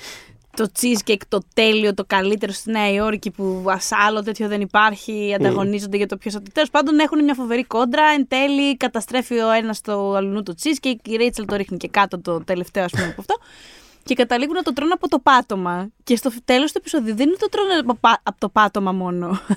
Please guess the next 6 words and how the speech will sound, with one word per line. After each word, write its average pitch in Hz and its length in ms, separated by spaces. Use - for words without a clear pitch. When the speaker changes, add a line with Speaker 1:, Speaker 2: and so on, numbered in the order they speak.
Speaker 1:
<laughs> - 800
Έρχεται, 302 340
εντάξει, 214 280
έρχεται 214 340
ο - 20
Joey 185 380